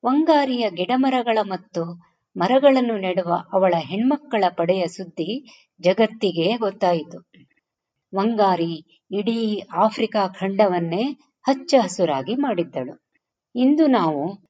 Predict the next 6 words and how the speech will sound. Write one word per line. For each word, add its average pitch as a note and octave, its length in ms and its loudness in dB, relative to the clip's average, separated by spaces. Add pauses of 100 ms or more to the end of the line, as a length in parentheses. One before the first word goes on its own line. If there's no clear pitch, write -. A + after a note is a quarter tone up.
(100)
ಕೆನ್ಯಾದಲ್ಲಿಯ A3+ 840 0 (480)
ಪರ್ವತದ B3+ 520 4 (160)
ತುತ್ತ - 380 -2
ತುದಿಯಿಂದ G#3 580 -4
ಕೆಳಗೆ F#3 400 0
ನೋಡಿದರೆ E3+ 720 -4